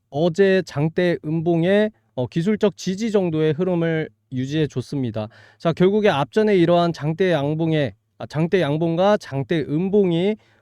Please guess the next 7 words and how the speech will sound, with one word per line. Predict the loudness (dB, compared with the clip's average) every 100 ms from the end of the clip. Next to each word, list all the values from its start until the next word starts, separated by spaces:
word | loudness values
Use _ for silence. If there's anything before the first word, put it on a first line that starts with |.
| -4
어, | -2 -2 -2
눌림과 | -2 0 2 2 2
지지가 | 0 -8 -2 0
났던 | 0 -2 -6 -4 -2
이러한 | 0 2 2 2
자리에서 | -2 -4 -4 -2 2 2
지금의, | 2 -4 -4 0 0